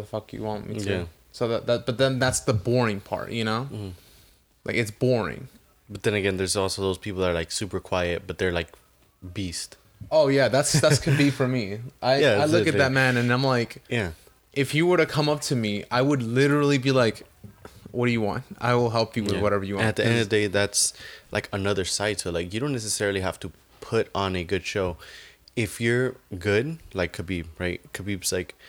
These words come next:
Speaker 2: to some people, his fighting style might be boring. On the other hand, like me, I mean, I don't really understand grappling too much, but, like, when I see him fight, I'm like, "Dude, this, like, the fact that he can control these people," I'm like, "Damn, like, he's a beast." But then again,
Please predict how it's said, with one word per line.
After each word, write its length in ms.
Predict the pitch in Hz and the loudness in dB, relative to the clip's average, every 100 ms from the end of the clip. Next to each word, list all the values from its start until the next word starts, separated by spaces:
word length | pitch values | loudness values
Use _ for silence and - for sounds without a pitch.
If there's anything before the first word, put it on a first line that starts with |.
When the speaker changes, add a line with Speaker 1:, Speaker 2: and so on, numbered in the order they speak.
| - _ - | -20 _ -4
Speaker 2:
to 100 | 117 | -2
some 200 | 120 110 | 0 -2
people, 320 | 110 95 95 | -4 -2 -2
his 200 | 92 101 | -2 -4
fighting 280 | - 98 92 | 0 0 -2
style 220 | - 92 | -2 -2
might 180 | 90 87 | -2 -4
be 60 | 90 | -6
boring. 400 | 87 95 87 85 - - - - _ _ _ _ _ _ - | -4 -2 -2 -6 -14 -20 -20 -20 _ _ _ _ _ _ -2
On 140 | 110 | 0
the 80 | 104 | 2
other 160 | 107 101 | 2 2
hand, 180 | 95 87 | 0 -2
like 200 | 87 - | -4 -4
me, 300 | 113 101 92 - - _ _ _ _ - | -2 -2 -4 -14 -20 _ _ _ _ -10
I 40 | |
mean, 120 | 107 - | -10 -6
I 120 | - 120 | -4 -2
don't 120 | 190 | 0
really 180 | 143 104 | 0 0
understand 600 | 87 85 104 95 85 82 | 0 -2 -2 -2 -4 -4
grappling 420 | 95 98 87 87 | -2 -2 -4 -6
too 140 | 90 | -6
much, 260 | 92 90 - | -6 -6 -4
but, 100 | 98 | -4
like, 200 | 85 85 | -4 -4
when 120 | 95 87 | -4 -4
I 80 | |
see 340 | 90 - - 175 | -2 -4 -4 -6
him 320 | 104 90 87 _ _ _ _ _ _ | -6 -8 -12 _ _ _ _ _ _
fight, 520 | - - - 120 101 90 | -20 -10 0 2 2 -2
I'm 120 | 101 | -2
like, 180 | 92 87 | -2 -2
"Dude, 200 | 113 82 | -4 -4
this, 280 | 113 - - - | -4 -6 -6 -4
like, 180 | 92 | -2
the 80 | 101 | -2
fact 300 | 90 113 151 | -2 -2 0
that 120 | 120 98 | 0 -2
he 100 | 113 | -4
can 160 | 110 | -8
control 360 | 92 120 - 104 | -6 -8 -2 -2
these 140 | 101 | -2
people," 240 | 98 92 90 | -6 -6 -4
I'm 120 | 87 | -4
like, 160 | 82 85 | -4 -2
"Damn, 240 | 101 82 | -4 -2
like, 180 | 80 80 | -6 -8
he's 160 | 110 | -10
a 40 | 95 | -8
beast." 300 | 110 92 - - - - - _ _ _ | -8 -8 -10 -16 -18 -20 -20 _ _ _
But 120 | 113 117 | -2 0
then 120 | 98 | -2
again, 440 | 85 107 104 85 | -2 0 0 -2